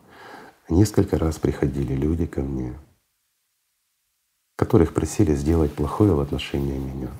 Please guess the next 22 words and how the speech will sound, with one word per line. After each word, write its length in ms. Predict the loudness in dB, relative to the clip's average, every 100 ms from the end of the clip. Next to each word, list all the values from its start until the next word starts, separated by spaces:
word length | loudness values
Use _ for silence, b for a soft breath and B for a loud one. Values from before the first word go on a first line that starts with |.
| 4
Очень 360 | 4 4 -6
плохое. 440 | -4 -8 -8 -14 -16 -18 _ _ 0
Неважно. 580 | 2 2 -2 -8 -14 _ _ B B B B B B B
Но, 480 | 4 6 6 4 -2 -10 _ _ _ _
будучи 380 | 4 6 6 -2
профессионалами, 840 | -2 0 -2 0 0 4 4 2 2
они 140 | 0
сразу 320 | 0 0 0
начинают 540 | -2 -2 0 0 0 -2
изучать 640 | -4 -4 -4 -4 -6 -18 -20 _ _ _ -8
объект, 580 | -6 -4 -4 -6 -12 B B -20
скажем 460 | -8 -6 -4 -6
так. 200 | -8 -12 -14 B B B B B -2
Так 160 | 0
вот, 140 | 2 0
они 100 | -2
приходили 540 | -2 -4 0 2 2
и 80 | 2
говорили: 520 | -2 -6 -6 -8 -8 -16 B B B B B B
«Мы 160 | -4 -2
не 120 | -2
можем». 360 | -4 -6 -12